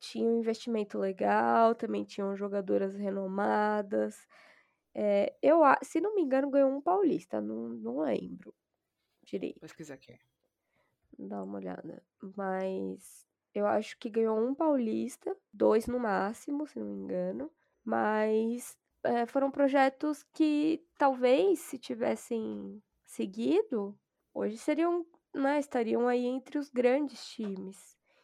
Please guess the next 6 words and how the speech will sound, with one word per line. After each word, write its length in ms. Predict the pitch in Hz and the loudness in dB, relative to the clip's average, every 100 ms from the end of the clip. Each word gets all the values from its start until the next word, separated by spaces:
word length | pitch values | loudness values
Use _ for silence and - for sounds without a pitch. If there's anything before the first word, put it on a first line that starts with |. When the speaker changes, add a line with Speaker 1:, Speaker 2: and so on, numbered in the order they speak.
| _ _ - 196 _ | _ _ -14 -14 _
Speaker 1:
com 460 | - 220 214 208 208 | -8 -4 -2 -2 -4
grandes 320 | 196 196 214 | -4 -4 -6
resultados, 1040 | 202 196 196 185 233 220 226 226 214 220 - | -8 -8 -12 -6 -2 0 2 -2 -4 -10 -14
com 160 | 214 | -10
grandes 380 | 208 190 190 - | -8 -6 -10 -10
nomes, 760 | 202 214 220 214 208 208 214 - | -6 -2 0 0 -2 -6 -10 -16